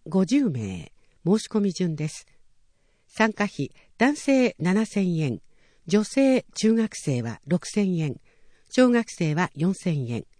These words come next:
未就学児は無料です。当日お支払いください。費用には保険料を含みます。ルアー釣りは別に千円必要です。申し込みと問い合わせは、電話、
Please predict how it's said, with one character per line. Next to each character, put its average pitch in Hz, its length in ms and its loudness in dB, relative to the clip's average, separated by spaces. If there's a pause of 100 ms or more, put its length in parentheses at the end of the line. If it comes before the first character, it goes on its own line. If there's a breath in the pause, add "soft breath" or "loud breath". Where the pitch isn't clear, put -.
(480)
未 220 260 2
就 277 100 4
学 262 260 0
児 196 140 0
は 208 200 -2
無 180 120 2
料 151 200 -2
で - 140 -12
す。 - 220 -18 (840)
当 285 140 6
日 277 280 0
お 240 100 2
支 233 140 -2
払 202 240 -2
い 180 40 -8
く - 120 -10
だ 156 120 -6
さ - 160 -8
い。 107 100 -12 (920)
費 311 140 2
用 294 120 4
に 220 140 2
は 170 160 -2 (100)
保 202 120 0
険 311 280 2
料 143 240 0
を 120 60 -6
含 - 240 -8
み 107 100 -6
ま - 140 -12
す。 - 240 -20 (800)
ル 226 180 6
ア 294 140 0
ー 277 60 -2
釣 254 200 0
り 240 60 2
は 240 180 0 (240 soft breath)
別 196 280 0
に 247 200 2
千 262 300 0
円 131 180 -2
必 - 240 -10
要 104 180 -6
で 98 120 -10
す。 - 220 -18 (1200)
申 247 200 4
し - 100 -8
込 254 140 2
み 247 100 0
と - 260 0
問 170 180 -2
い 160 60 -2
合 147 80 0
わ 151 100 -2
せ 143 160 -6
は、 139 200 -4 (240 soft breath)
電 233 300 2
話、 220 200 -2